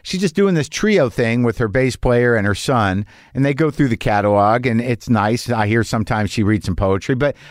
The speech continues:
I always like seeing Patti Smith, and I've only seen her once, and it was amazing." So I asked Barry,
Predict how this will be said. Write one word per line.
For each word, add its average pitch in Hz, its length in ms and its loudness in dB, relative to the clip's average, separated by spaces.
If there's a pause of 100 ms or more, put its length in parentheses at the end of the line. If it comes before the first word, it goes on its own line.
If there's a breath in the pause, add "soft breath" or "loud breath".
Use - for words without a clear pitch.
(340 loud breath)
I 190 260 2
always 196 280 2
like 175 160 2
seeing 131 220 0
Patti 101 240 0
Smith, 98 280 -2
and 117 80 -2
I've 110 120 0
only 131 160 0
seen 127 200 0
her 107 100 2
once, 104 280 0
and 127 80 -2
it 120 60 -4
was 123 100 -2
amazing." 165 440 0
So 120 120 -2
I 113 80 2
asked 135 240 0
Barry, 107 360 2